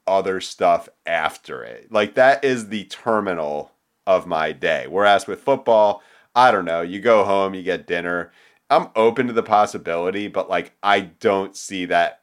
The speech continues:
happening. I, what I would want is not one o'clock. I want the show to start at, like, six or seven, you know? Like,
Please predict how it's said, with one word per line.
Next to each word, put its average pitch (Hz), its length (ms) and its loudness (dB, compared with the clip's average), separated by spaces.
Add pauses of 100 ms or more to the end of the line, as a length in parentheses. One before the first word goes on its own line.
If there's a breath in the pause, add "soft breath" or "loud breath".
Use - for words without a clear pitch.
(120)
happening. 143 800 -2 (100)
I, 135 160 2
what 143 260 -2
I 127 240 2
would 110 340 -2
want 80 460 -6
is 87 300 -6
not 104 340 2 (280 soft breath)
one 101 340 2
o'clock. 78 560 -4 (260)
I 143 80 4
want 233 220 0
the 180 80 -2
show 147 320 2
to 143 120 -10
start 110 480 2
at, 120 160 -4
like, 139 220 -2
six 151 420 -4
or 113 80 -6
seven, 107 580 0
you 78 100 -12
know? 95 260 0
Like, 90 260 -4